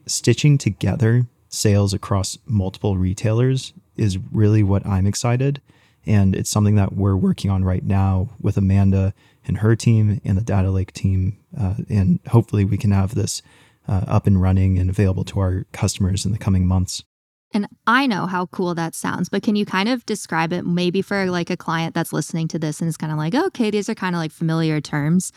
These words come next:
Speaker 2: But what does that actually mean for me, a client who's within our platforms and trying to, like, put together a full picture?
Speaker 1: Yeah, so the way I would imagine brands currently functioning today is you have teams that are siloed by retailer.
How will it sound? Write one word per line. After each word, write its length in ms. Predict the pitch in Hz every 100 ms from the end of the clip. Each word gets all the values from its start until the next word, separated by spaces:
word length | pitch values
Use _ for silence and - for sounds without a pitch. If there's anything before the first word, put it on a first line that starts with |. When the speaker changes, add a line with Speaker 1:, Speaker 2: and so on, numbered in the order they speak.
| - _ _
Speaker 2:
But 260 | 226 196 -
what 80 | 269
does 80 |
that 160 | 330 269
actually 320 | 170 170 185
mean 200 | 170 165
for 140 | 156 175
me, 380 | 175 165 165 170 _ _ -
a 140 | 190
client 500 | - 185 160 156 156 -
who's 360 | - 185 165 - 190
within 280 | 196 190 190
our 120 | 170
platforms 520 | - 160 - 160 160
and 100 | 180
trying 220 | 170 180 160
to, 80 |
like, 220 | 156 175 -
put 160 | 185
together 320 | 170 147 -
a 80 | 180
full 180 | - -
picture? 440 | - - - 208 - _ _ _ _ _ _
Speaker 1:
Yeah, 360 | 127 131 113 - -
so 420 | - 120 113 107 - _ _ _
the 100 | -
way 220 | 123 139 139
I 120 | 107
would 160 | 107
imagine 540 | 101 101 98 104 98 98 -
brands 420 | 110 98 95 - -
currently 360 | - 107 95 98
functioning 460 | - 95 - 98
today 360 | 95 101 98 92
is 240 | 95 92 - _ _ _ -
you 140 | 113
have 260 | 104 117 110 -
teams 380 | - 107 101
that 100 | 104
are 60 | 98
siloed 640 | 92 - 101 95 95 90
by 240 | - 98 92
retailer. 640 | 92 101 - - - -